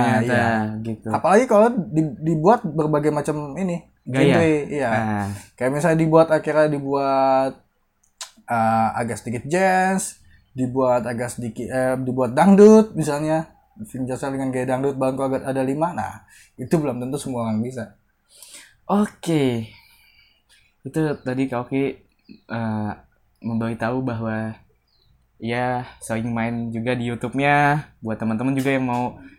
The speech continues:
Speaker 1: tahu gitu, mau menyaksikan langsung ke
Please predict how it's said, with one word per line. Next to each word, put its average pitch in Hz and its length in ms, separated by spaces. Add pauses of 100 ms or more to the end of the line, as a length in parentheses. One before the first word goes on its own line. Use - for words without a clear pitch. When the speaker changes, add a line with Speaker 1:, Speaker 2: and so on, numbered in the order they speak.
(480)
Speaker 1:
tahu 123 340 (260)
gitu, 113 460 (320)
mau 104 240
menyaksikan 113 580
langsung 117 300
ke 117 80